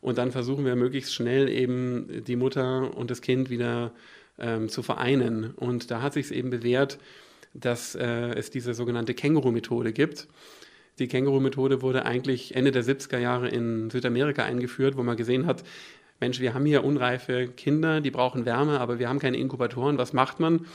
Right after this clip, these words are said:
Da hatten zwei Kinderärzte die Idee, das Kind einfach, ähm, Haut auf Haut der Mutter auf die Brust zu legen.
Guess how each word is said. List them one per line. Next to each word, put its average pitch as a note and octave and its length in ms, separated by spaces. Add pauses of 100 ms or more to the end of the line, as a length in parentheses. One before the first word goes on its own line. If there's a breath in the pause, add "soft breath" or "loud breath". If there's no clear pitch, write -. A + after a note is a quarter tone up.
(340 loud breath)
Da B2 60
hatten B2+ 180
zwei B2+ 220
Kinderärzte C#3 500
die B2 160
Idee, B2+ 440 (340 loud breath)
das B2+ 160
Kind C#3+ 240
einfach, C3+ 520
ähm, A#2+ 400 (580)
Haut B2+ 180
auf A#2+ 160
Haut C3+ 340
der B2 60
Mutter C3 220
auf - 60
die C3 100
Brust C3+ 240
zu C3 80
legen. G#2+ 400